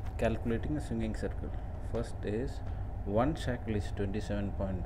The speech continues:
five meters, one nautical mile is one eight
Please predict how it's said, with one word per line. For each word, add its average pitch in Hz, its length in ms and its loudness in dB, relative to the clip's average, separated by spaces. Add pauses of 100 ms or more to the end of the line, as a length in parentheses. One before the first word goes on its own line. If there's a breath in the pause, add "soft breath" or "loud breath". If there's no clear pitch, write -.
five 92 240 0
meters, 101 440 0 (1160 loud breath)
one 127 340 6
nautical 113 420 4
mile 107 300 4
is 104 200 0
one 104 320 2
eight 113 140 2